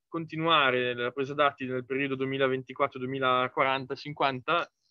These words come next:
senza che si, si annerisca, un, diciamo, senza perdere performance in quella zona molto importante.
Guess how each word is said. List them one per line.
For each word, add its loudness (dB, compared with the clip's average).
senza -2
che 4
si, -12
si -4
annerisca, 0
un, -8
diciamo, -6
senza -6
perdere 2
performance -4
in -8
quella -2
zona -4
molto -8
importante. -14